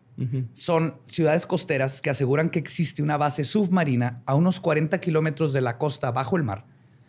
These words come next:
Speaker 2: de nombre Amupac, y que gracias a ellos los huracanes no aterrizan en
Speaker 1: Sí,
Speaker 2: su
Speaker 1: bueno.
Speaker 2: área.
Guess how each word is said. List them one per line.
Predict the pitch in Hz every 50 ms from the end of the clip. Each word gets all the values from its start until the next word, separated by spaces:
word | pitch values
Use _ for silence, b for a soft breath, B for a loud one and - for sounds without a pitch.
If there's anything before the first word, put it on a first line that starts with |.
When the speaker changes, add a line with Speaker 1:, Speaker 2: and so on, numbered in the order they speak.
| b b b b
Speaker 2:
de | b 151 175 170
nombre | 175 180 190 214 233 247 - -
Amupac, | 160 175 208 247 254 - - 147 143 - - - - - _ _ - _ _ _ - - _ _ _ _ _ _ _ - - - - - -
y | - 254 262 254 -
que | - 196
gracias | 180 180 202 196 226 - 240
a | 175
ellos | 160 180 202 208
los | 185 208
huracanes | 214 190 - - 131 127 139 135 - - - - - -
no | 160 175 165
aterrizan | 147 - 156 131 127 117 110 117 127 120 117 113 - - -
en | 131
Speaker 1:
Sí, | 117
Speaker 2:
su | 143 127
Speaker 1:
bueno. | 107 117
Speaker 2:
área. | 139 139 -